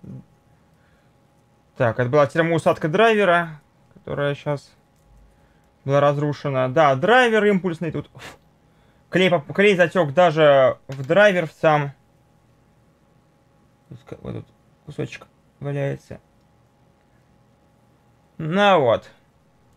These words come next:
Всё, короче. Вот такой вот способ есть разобрать лампочку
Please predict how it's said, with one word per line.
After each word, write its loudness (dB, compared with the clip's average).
Всё, 4
короче. -4
Вот 4
такой 4
вот 2
способ -2
есть 0
разобрать 2
лампочку -2